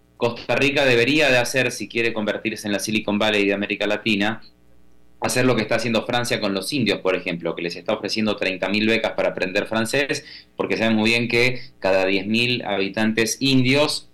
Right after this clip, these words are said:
uno es ingeniero en software. Entonces, <laughs> eso hace que Francia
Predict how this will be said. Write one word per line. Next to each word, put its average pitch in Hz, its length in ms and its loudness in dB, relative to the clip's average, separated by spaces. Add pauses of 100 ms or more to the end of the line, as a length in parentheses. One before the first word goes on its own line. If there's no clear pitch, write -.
uno 123 260 0
es 110 140 -2
ingeniero 101 360 -2
en 95 60 -2
software. 101 500 2
Entonces, 101 420 -2
<laughs> 117 240 0
eso 117 200 2
hace 120 300 0
que 123 320 2 (300)
Francia 127 680 0